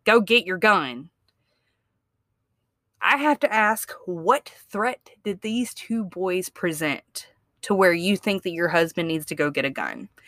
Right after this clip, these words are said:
They were literally walking back to their car whenever you said that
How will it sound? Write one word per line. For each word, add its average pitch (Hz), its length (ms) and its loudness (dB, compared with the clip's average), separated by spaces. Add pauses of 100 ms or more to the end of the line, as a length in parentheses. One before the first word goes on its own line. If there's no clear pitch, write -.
(300)
They 190 120 8
were 190 140 6
literally 269 500 6
walking 220 400 4
back 185 240 2
to 190 100 -6
their 170 180 2
car 135 360 0
whenever 151 300 -6
you 151 140 -6
said 147 320 -2
that 131 100 -10